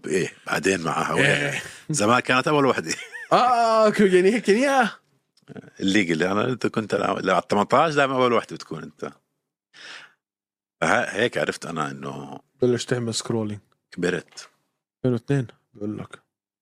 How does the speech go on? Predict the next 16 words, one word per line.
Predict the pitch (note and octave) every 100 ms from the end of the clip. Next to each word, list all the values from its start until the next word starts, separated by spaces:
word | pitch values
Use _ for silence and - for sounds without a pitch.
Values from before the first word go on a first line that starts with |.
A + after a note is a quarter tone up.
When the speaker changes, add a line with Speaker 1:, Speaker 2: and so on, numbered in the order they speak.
| _ _
Speaker 2:
بحب | - C3+
أحكي: | C3 E3
"آه، | F3+ E3 A3+
أنت | G3+
مواليد | D#3+ E3+ F3+
أواخر | F#3+ B2 E3 G3+ F3+ D#3
الألف | D#3 D3+
تسعميات." | C3+ C3+ C3+ C#3 C#3 - - _ _ _ _ _ _ -
Speaker 1:
آه، | F2 E2+ D2 -
هلا | F#2+ F2+
غريب | E2+ G2+ G2
ما | F2
حدا | E2+ E2+
يشوف | D#2+ E2
واحد | E2+ D#2
تسعة | - - - -